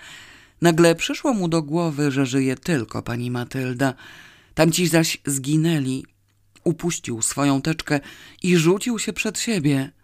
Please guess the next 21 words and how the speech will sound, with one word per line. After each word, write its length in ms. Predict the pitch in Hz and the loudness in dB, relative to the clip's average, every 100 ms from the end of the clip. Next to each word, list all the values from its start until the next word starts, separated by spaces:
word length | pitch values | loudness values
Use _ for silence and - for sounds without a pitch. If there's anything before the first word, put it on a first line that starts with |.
| _ _ | _ _
Wpadł 540 | - 170 151 156 180 | -4 2 4 4 2
na 300 | 180 156 147 | 2 2 2
naczelnego 640 | 139 139 139 123 127 135 | 0 -2 -2 -2 0 0
inżyniera, 720 | 175 180 185 175 131 123 120 - - | 0 -2 -2 0 0 -2 -8 -10 -8
odepchnął 680 | - 147 160 165 - 127 123 | -2 2 2 0 -6 -6 -4
go 200 | 123 143 123 - - - | 0 0 0 -12 -10 -2
i 120 | 196 | -2
wpadł 520 | 156 - 180 185 196 | -2 0 2 2 0
do 140 | 175 | -2
swojego 520 | 165 - 139 123 120 120 | -2 -6 -4 -4 -2 -4
pokoju. 720 | 123 120 156 147 131 123 127 _ _ _ _ _ | -4 -4 0 0 0 -4 -6 _ _ _ _ _
Barbara, 760 | 135 151 143 131 127 117 123 180 | 2 4 4 2 2 0 -2 -4
Karolek 640 | - 135 139 139 117 - | -4 -2 0 -2 -4 -6
i 60 | 175 | -4
Janusz 640 | 175 113 113 165 - - - | -2 -4 -6 -6 -8 -14 -12
siedzieli 440 | - 165 294 285 | -8 -4 -2 -2
przy 200 | - 131 | -4 -8
stołach 440 | 123 - 135 127 - | -6 -4 -4 -4 -4
pogrążeni 800 | 165 135 120 120 117 190 175 143 | -4 -2 -2 -2 -2 -4 -4 -6
w 80 | |
pracy. 640 | - 226 170 - - 120 120 | -8 -8 -8 -8 -8 -8 -10